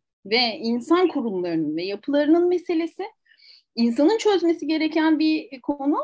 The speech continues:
Fakat insan deyince işin içerisine, e, burada, e, biraz yarı yolda kalıyoruz. Çünkü nelerle karşılaşacağımızı tam olarak bilmiyoruz.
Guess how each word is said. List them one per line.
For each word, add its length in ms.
Fakat 380
insan 800
deyince 540
işin 260
içerisine, 760
e, 320
burada, 340
e, 60
biraz 260
yarı 160
yolda 300
kalıyoruz. 640
Çünkü 380
nelerle 440
karşılaşacağımızı 960
tam 180
olarak 520
bilmiyoruz. 840